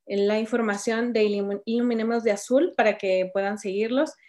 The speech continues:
¿Y algo más que te gustaría agregar a esta entrevista, Gerardo?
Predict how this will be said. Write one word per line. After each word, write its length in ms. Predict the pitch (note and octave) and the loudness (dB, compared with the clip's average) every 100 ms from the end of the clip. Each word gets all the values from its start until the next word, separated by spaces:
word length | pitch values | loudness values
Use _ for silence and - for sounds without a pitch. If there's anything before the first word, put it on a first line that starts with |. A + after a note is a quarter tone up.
| - - _ | -20 -20 _
¿Y 320 | A#3+ A#3+ C4+ C4+ | -2 2 2 4
algo 260 | A3 A3+ A3 | 2 2 2
más 240 | G#3+ A3 | 0 -2
que 120 | C4+ | -2
te 100 | C4 | 0
gustaría 560 | A3 G#3+ G3 G3+ G#3+ A3 | -2 0 0 2 2 0
agregar 580 | - G3+ G3 F#3+ G3+ A#3 | -2 -2 0 2 2 2
a 100 | G#3+ | 0
esta 140 | G#3+ | -2
entrevista, 640 | A3+ G3+ F#3 G#3+ A#3 D4 | -4 -2 -2 -4 -4 -2
Gerardo? 360 | C#4+ D4 C#4+ | -2 -2 -2